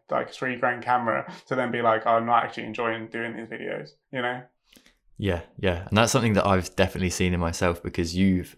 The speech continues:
Speaker 2: told me this before, don't invest if you're not a hundred percent committed. And, like, y-, you said you're now in the kind of black hole of buying equipment, which is
Speaker 1: Yeah.
Speaker 2: so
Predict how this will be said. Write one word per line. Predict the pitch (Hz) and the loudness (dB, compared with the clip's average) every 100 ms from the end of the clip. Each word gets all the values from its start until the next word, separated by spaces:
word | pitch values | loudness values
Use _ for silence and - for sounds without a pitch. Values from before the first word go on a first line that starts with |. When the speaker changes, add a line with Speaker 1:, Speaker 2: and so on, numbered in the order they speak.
| - | -2
Speaker 2:
told | 123 117 | 4 4
me | 95 | 4
this | 87 - | 0 -4
before, | 87 95 87 78 - _ _ | -2 2 2 0 -8 _ _
don't | 90 87 73 _ - | -2 -2 -4 _ -6
invest | 92 82 90 85 - - | -6 -2 -2 -4 -10 -12
if | 95 | -8
you're | 92 85 | -4 -4
not | 78 - | -4 -8
a | - | -12
hundred | 82 - | -12 -8
percent | 90 80 | -8 -4
committed. | 92 95 82 80 | 0 0 0 -4
And, | 78 - - - | -8 -10 -18 -2
like, | - - | -2 -2
y-, | - 95 _ - - | -6 -10 _ -20 -12
you | 92 90 90 | -4 -2 0
said | - 85 82 | 0 0 0
you're | 90 95 90 | 4 4 6
now | 87 87 | 4 2
in | 90 92 90 | 0 -2 -2
the | 82 82 82 82 _ _ _ _ _ - _ | -2 -2 -2 -6 _ _ _ _ _ -20 _
kind | - 170 | -4 -2
of | 120 - _ _ _ _ _ _ | -4 -8 _ _ _ _ _ _
black | 98 - - | 4 4 6
hole | 98 92 90 | 8 8 4
of | 82 - | 0 -4
buying | - 87 82 85 85 - _ | 4 4 4 -2 -6 -10 _
equipment, | 95 - 107 82 78 - | -2 2 2 -2 -6 -2
which | 92 - | 0 2
is | 87 | 2
Speaker 1:
Yeah. | |
Speaker 2:
so | - 92 | 4 8